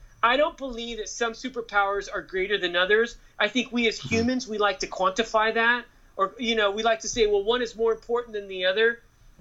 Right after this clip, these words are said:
Speaker 1: I mean, God is, uh, in the scriptures, is more descriptive with things like being, you know, an elder, you know, a pastor. I mean,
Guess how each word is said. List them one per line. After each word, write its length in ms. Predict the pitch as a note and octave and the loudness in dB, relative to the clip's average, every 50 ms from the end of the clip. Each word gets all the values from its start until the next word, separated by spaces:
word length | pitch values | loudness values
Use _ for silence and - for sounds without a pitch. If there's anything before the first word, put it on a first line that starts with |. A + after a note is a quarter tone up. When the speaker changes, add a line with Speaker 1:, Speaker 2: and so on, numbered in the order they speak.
| - - | -4 0
Speaker 1:
I 100 | A3+ A#3 | 2 2
mean, 280 | A#3 A#3+ A#3+ A3+ A3+ A3+ - A3+ F3+ | 2 2 0 -2 -4 -8 -10 -2 2
God 280 | A3 A3+ A#3+ B3+ B3+ | 4 4 4 4 0
is, 180 | B3 A3+ - - A#3+ | -2 -8 -8 -6 -4
uh, 60 | A3 | -4
in 380 | A3+ - A#3 A3 - A#3 G3+ | -4 -4 -8 -12 -10 -10 -12
the 60 | F#3 - | -10 -10
scriptures, 580 | - - A#3 A#3+ - - A#3+ G#3+ G#3 - - - - _ _ - | -8 -4 -4 -4 -2 -2 -2 -2 -2 -4 -10 -14 -20 _ _ -8
is 140 | - D3+ F3+ | -8 -2 2
more 180 | G#3 A3 A3+ | 4 4 4
descriptive 840 | A3 - G#3+ G3 - - - G3 G3 G3 - A3+ B3 B3 B3 G#3+ G#3 | 4 0 -4 -4 -4 -4 0 0 0 0 2 4 6 6 6 4 0
with 200 | A3 A#3 A3+ - | -2 -2 0 2
things 260 | - A#3 A#3+ B3+ A3 | 2 2 2 2 2
like 300 | G#3 G3 F#3+ F#3 - - | 2 2 2 2 0 -8
being, 200 | G3 G3 F#3+ G3+ A#3 | -8 -8 -8 -6 -2
you 80 | G#3 G3 | 2 4
know, 120 | F3+ F3 - | 4 2 2
an 120 | G3 F3+ F3 | -2 -6 -2
elder, 480 | F#3 F#3 F#3+ G3+ G3 A#3+ C4 C#4+ C#4+ - _ _ _ _ _ _ _ _ | 2 2 2 4 2 0 0 0 -2 -8 _ _ _ _ _ _ _ _
you 120 | A3+ A3+ A3 | -6 -2 0
know, 140 | A3 G#3+ | 0 0
a 120 | F#3+ F3+ - | 0 -2 -6
pastor. 680 | - - G3 F#3+ G3+ G3+ - - B3+ B3 C4+ D4 D4+ - _ _ _ _ _ - | -4 0 0 0 0 0 -2 -2 -2 0 0 -2 -4 -12 _ _ _ _ _ -2
I 100 | A#3 B3 | 0 0
mean, 300 | B3 B3+ B3+ B3 B3 B3 | 0 0 -2 -4 -4 -6